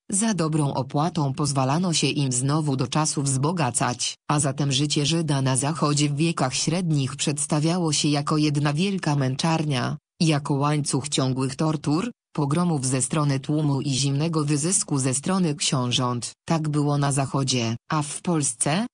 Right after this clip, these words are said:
Magna Charta Libertatum w Polsce. Pierwsi Żydzi,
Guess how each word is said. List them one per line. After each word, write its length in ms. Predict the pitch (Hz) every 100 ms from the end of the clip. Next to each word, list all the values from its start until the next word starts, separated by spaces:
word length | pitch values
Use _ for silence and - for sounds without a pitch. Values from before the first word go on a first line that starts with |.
| -
Magna 440 | 151 139 139 143
Charta 400 | 143 185 180 147
Libertatum 800 | 143 143 131 131 151 160 139 131
w 60 | 127
Polsce. 680 | 143 139 131 - 139 117 117 -
Pierwsi 500 | 170 160 143 - 139
Żydzi, 500 | 135 151 139 123 120